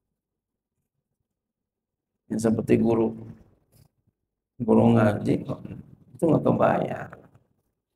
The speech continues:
Jadi kita bagi duit itu apa kepada guru ngaji? Itu ganti waktunya,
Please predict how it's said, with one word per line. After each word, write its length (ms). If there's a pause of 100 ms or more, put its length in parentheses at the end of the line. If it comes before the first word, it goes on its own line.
(220)
Jadi 160
kita 320 (320)
bagi 260
duit 240
itu 220
apa 480
kepada 340
guru 300
ngaji? 320 (1500)
Itu 400
ganti 480
waktunya, 720